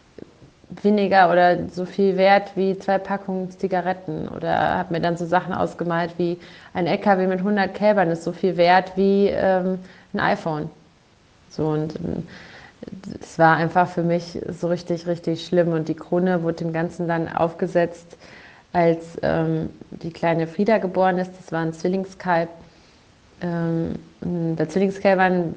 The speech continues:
mit zwei verschiedenen Geschlechtern ist es so, dass das weibliche Kalb, also es gibt männliches und weibliches Kalb, und das weibliche Kalb ist meistens unfruchtbar. Also für uns als Milchviehbetrieb,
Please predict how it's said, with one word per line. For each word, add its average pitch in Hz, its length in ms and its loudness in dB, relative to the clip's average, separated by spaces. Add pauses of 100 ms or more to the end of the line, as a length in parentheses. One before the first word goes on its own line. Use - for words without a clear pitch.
mit 170 180 -4
zwei 180 160 2
verschiedenen 180 420 -4
Geschlechtern 202 460 -2
ist 185 160 -4
es - 100 -14
so, 160 100 2
dass 185 160 -2
das - 180 -10
weibliche 196 400 0
Kalb, 180 420 -2
also 156 220 -6
es 156 100 -20
gibt - 200 -10
männliches 175 420 -2
und 160 160 -6
weibliches 208 420 -2
Kalb, 180 240 0
und 165 80 -2
das 160 140 -6
weibliche 165 280 0
Kalb - 280 -6
ist - 120 -14
meistens - 320 -4
unfruchtbar. - 760 0 (400)
Also 160 220 2
für - 140 -8
uns 180 220 -2
als - 180 -4
Milchviehbetrieb, 180 800 -2